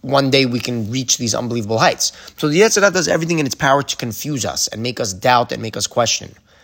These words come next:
How could we believe, right? The Yetzer Hara says, you know, look at all the bad in the world,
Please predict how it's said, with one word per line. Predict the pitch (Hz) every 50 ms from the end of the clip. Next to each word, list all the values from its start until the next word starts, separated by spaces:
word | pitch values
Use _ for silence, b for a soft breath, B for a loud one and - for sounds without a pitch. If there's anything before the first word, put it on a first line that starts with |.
| b b b b b b b b b b b b b b b b b b b _
How | - - - 123 123 123
could | 110 - 151 139
we | 147 180 185
believe, | 165 214 220 208 233 269 277 196 117 98
right? | 117 113 117 151 190 170 -
The | - 120 127
Yetzer | 120 110 - - 117 113
Hara | 113 104 101
says, | - - 98 90 90 95
you | 107 104
know, | 123 110 104
look | 123 131 135 143 135 160
at | 151
all | 151 170
the | 170 185
bad | 156 131 117 156 170 202 233 233
in | 190 156
the | 131 123
world, | 113 110 104 90 82 76 - - -